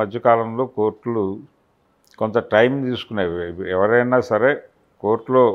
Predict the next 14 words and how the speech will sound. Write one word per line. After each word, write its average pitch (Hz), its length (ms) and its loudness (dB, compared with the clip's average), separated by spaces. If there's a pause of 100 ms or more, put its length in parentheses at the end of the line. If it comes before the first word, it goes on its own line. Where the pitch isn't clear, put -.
(280)
పిటిషన్ 120 460 -6
వేయగానే 113 440 4
ఇమ్మీడియట్గా 123 480 0 (100)
కూర్చోబెట్టి 113 600 -4
సెటిల్ 113 320 -4
చేసి 117 220 -6
పంపించేయటం 107 680 -4
లాంటిది 98 380 -2
కాకుండా, 101 440 -2 (880)
కొంత 120 200 0 (120)
కౌన్సిలింగ్ 123 540 0
చేద్దాం, 107 340 2 (140)
కొంత 104 160 -4 (100)
గ్యాప్ 104 240 4